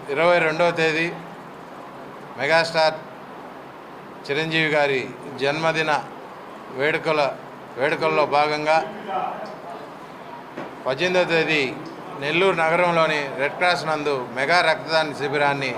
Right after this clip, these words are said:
ఏర్పాటు చేయడం జరిగింది. అందులో దాదాపుగా ఇప్పటికే వంద మంది రక్తదానం చేయడం జరిగింది.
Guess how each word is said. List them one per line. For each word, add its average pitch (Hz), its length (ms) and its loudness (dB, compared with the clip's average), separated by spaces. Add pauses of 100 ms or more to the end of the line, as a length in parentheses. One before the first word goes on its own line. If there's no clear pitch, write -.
ఏర్పాటు 139 380 0
చేయడం 135 220 0
జరిగింది. 139 480 -2 (760)
అందులో 139 380 2 (200)
దాదాపుగా 147 680 2 (320)
ఇప్పటికే 143 460 0 (500)
వంద 127 140 -4
మంది 143 460 0 (340)
రక్తదానం 139 540 0
చేయడం 135 240 0
జరిగింది. 139 520 0